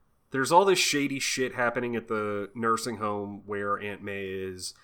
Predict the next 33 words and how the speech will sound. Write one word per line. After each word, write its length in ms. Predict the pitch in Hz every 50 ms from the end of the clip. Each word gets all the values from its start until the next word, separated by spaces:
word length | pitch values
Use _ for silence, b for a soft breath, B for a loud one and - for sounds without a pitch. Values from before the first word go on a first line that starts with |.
| b b b b b _ _
There, 460 | - 120 117 113 113 113 110 110 107 - _ -
this 280 | - 113 113 110 104
guy, 680 | - - 131 127 131 127 131 127 127 123 120 120 120 120 120 -
the 60 | 120
guy 240 | 107 135 139 147 139
who 120 | 135 127
bought 320 | 110 98 117 120 120 120 -
their 220 | 117 107 101 - - - -
house 640 | - - 123 113 113 107 101 - - - - - - - - - _ _ _ _ _ -
is 180 | 107 117 104 -
at 220 | 120 117 113 -
the 60 | - 104
nursing 440 | 107 113 120 123 117 - 131 117
home, 340 | 107 113 113 107 107 107 104
strong-arming 1080 | 98 - - 123 120 120 127 127 120 120 117 117 117 117 113 110 110 110 110 110 107 98 - _ -
the 360 | 110 101 98 98 90 85 80 _ _ _ _ _ _ _ _ _ _ _ _ _ _ _ _ -
warden's 640 | - 120 113 127 127 131 120 123 117 113 110 -
not 260 | 127 117 110 107 - -
the 60 | 113
right 300 | 107 107 104 104 104 -
term, 380 | - 113 104 98 98 98 92 -
but 260 | - 104 98 - - - _ _ _ _ - -
<laughs> 400 | 127 - 156 139 - - - _ -
the 100 | 143 131
guy 240 | 113 135 139 143 135
in 140 | 123 117 110
charge 540 | - - 120 110 104 101 101 98 - - - B B B B B B B B -
to 80 | 131
figure 400 | 123 - - 180 180 180 175 175
out 100 | 170 160
a 60 | 147
way 280 | 131 120 120 117 113 110
to 120 | 110 104